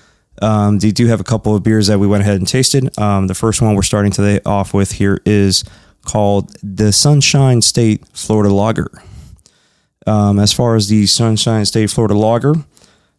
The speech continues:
let's take a look here how I can best describe you this beer. An American-style amber lager with roasted malt and caramel notes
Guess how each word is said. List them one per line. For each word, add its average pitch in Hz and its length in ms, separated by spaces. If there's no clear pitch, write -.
let's 120 240
take 127 160
a 120 40
look 117 180
here 113 220
how 117 280
I 110 60
can 104 180
best 107 220
describe 110 320
you 107 60
this 104 120
beer. 147 380
An 123 100
American-style 151 680
amber 120 300
lager 110 520
with 113 240
roasted 120 500
malt 117 480
and 113 240
caramel 117 400
notes 110 600